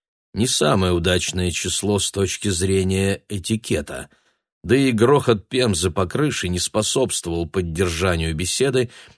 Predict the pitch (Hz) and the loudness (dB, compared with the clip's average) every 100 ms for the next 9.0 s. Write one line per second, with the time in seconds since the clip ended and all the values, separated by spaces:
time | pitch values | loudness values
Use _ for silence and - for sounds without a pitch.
0 | - 92 127 143 170 190 175 165 143 160 | -4 2 2 2 2 2 4 4 6 6
1 | 151 160 151 139 107 127 117 101 107 160 | 6 4 2 0 2 2 2 2 2 2
2 | 104 73 - - - - 90 110 143 - | 0 -4 -14 -12 -2 0 2 2 2 2
3 | 147 - 98 82 73 87 78 76 78 87 | 2 4 0 -2 -2 -2 0 -2 0 4
4 | 151 160 147 151 _ _ _ - 143 101 | 4 4 0 -4 _ _ _ -2 2 2
5 | 76 80 127 135 143 - - 87 78 82 | 2 0 0 2 -2 -2 -4 -4 -2 -2
6 | 87 - - - - 95 85 98 82 - | -2 -6 -8 -6 -4 -2 0 0 0 -4
7 | - - - _ _ _ _ _ - - | -8 -16 -18 _ _ _ _ _ -8 -6
8 | - 101 92 - 82 87 104 87 98 90 | 0 2 2 0 -2 2 2 2 2 0